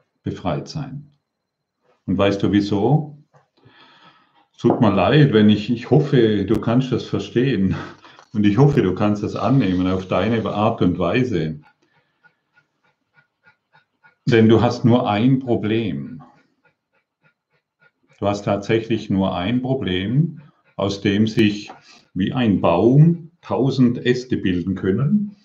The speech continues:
und noch zehntausend Blätter bilden können. Und du glaubst, du hast diese zehntausend Probleme. Das ist ein Trugschluss. Du hast nur ein Problem. Im Kurs im Wundern gibt es eine Lektion.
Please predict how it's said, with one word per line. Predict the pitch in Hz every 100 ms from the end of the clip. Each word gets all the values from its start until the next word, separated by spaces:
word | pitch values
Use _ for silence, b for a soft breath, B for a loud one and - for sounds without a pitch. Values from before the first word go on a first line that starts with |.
| B B -
und | 110
noch | 107 104
zehntausend | - 135 147 101 95 95 92
Blätter | 131 143 -
bilden | 90 82 90
können. | 85 90 90 135 170 B B _
Und | 104
du | 113
glaubst, | 110 107 104
du | 110
hast | 101 98
diese | 107 95 92
zehntausend | - 113 110 98 95 95 90
Probleme. | 92 90 73 73 73 - _ _ _ _ _ _ _ _ _ _ _ _ _ _ _ _ _ _ -
Das | 107 120
ist | 107 -
ein | 110 101 101 104 - -
Trugschluss. | - 101 101 - 82 - - - - _ _ _ _ _ -
Du | 101
hast | 113 110
nur | 113 107
ein | 98 - 117
Problem. | 113 - 107 117 92
Im | 90 90 87 85
Kurs | 110 101
im | 98
Wundern | 95 127 127 110
gibt | 104 -
es | -
eine | 98
Lektion. | 95 - - 113 127 87 80 -